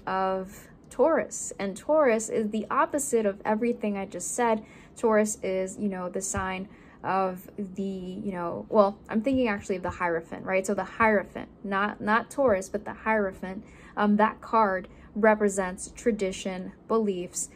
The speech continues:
um, you know, s-, kinda sticking to the rules, creating a legacy, kind of following through, following the path, um, to, you know, kind of develop something that is withstanding,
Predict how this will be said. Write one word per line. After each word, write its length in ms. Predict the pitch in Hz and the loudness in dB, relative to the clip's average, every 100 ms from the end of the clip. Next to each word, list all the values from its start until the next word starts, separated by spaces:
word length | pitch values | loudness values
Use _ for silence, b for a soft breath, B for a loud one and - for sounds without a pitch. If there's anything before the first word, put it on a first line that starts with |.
| B B | B B
um, 320 | - 202 185 | -2 -2 -2
you 140 | 190 196 | -4 -4
know, 80 | 185 | -4
s-, 160 | - | -8
kinda 240 | - 254 214 | -4 -2 0
sticking 500 | - 247 247 240 214 | 0 0 2 0 0
to 140 | 220 | -2
the 100 | 202 | -4
rules, 480 | 185 185 180 180 - | -4 -6 -4 -4 -6
creating 500 | - 262 262 247 226 | -6 2 8 8 8
a 80 | 196 | 0
legacy, 540 | 190 185 185 - 202 196 | -2 -4 -6 -6 -6 -6
kind 240 | - 339 | -4 -2
of 80 | 320 | 0
following 560 | - 269 269 240 214 | 4 4 6 4 2
through, 320 | 214 - 254 226 | -2 0 2 2
following 460 | 220 214 220 202 | 2 2 0 -2
the 100 | 190 | -4
path, 480 | 190 - 302 277 220 B B B B | -8 -2 2 4 2 B B B B
um, 300 | - 208 202 - | 2 2 0 -4
to, 360 | - 208 190 190 | -2 0 0 -2
you 100 | 208 | -4
know, 140 | 190 | -4
kind 200 | 190 226 | -6 -4
of 120 | 208 185 | -2 -2
develop 560 | 190 185 208 214 175 | -2 0 2 2 0
something 400 | - 185 190 185 | -4 -4 -4 -8
that 160 | 180 180 | -6 -8
is 160 | 175 | -6
withstanding, 840 | 190 185 - - 220 214 208 196 | -6 -4 -4 -2 0 2 2 0